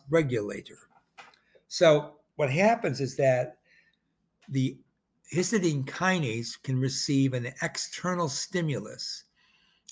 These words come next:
whatever that stimulus is. It could be change in temperature, could be change in P H, could be change in glucose concentration,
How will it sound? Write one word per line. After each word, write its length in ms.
whatever 420
that 180
stimulus 640
is. 300
It 60
could 140
be 100
change 380
in 100
temperature, 480
could 180
be 140
change 360
in 120
P 200
H, 240
could 120
be 160
change 340
in 80
glucose 340
concentration, 800